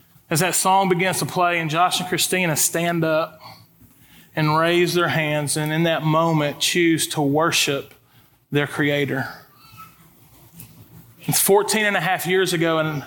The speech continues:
I can, I can still see it like it happened this morning, because it was a magnifying glass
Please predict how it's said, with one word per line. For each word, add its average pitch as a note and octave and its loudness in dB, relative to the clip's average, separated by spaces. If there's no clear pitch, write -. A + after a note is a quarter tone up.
I D#3+ -2
can, D#3+ -2
I D#3+ -4
can E3 -4
still - 0
see G3 2
it C#3+ -2
like D#3 0
it D#3 -2
happened E3+ 0
this C#3+ -4
morning, D3+ -2
because E3 0
it F#3+ 2
was F3+ 0
a E3+ 0
magnifying E3 0
glass C#3 -2